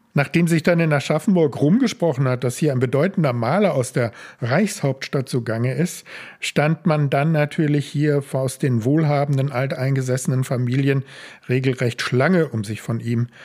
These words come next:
malen zu lassen. Und, äh, auch der damalige Stadtrat und der Oberbürgermeister, N S D A P damals,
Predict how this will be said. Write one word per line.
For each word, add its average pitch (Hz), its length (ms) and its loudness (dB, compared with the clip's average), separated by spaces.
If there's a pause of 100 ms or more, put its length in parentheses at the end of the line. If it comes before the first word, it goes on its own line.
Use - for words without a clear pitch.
(200)
malen 139 460 2
zu - 160 -4
lassen. 117 460 -2 (440)
Und, 147 460 0
äh, 147 400 4 (320)
auch 135 160 -2
der 143 140 0
damalige 139 500 0
Stadtrat 185 580 0
und 151 220 0
der 120 240 0
Oberbürgermeister, 165 1120 0
N 127 160 0
S 120 160 -2
D 123 120 -2
A 110 60 -2
P 139 240 0
damals, 147 520 -2